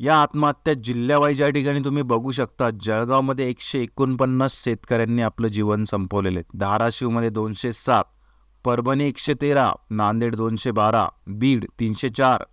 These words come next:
अमरावती चारशे सहा, अकोला एकशे त्र्याण्णव,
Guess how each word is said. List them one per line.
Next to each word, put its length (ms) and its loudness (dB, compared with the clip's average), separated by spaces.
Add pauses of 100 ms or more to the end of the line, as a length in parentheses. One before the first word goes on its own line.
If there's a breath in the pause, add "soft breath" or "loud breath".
(460)
अमरावती 580 2
चारशे 480 0
सहा, 400 0 (160)
अकोला 460 2 (120)
एकशे 300 -4
त्र्याण्णव, 560 0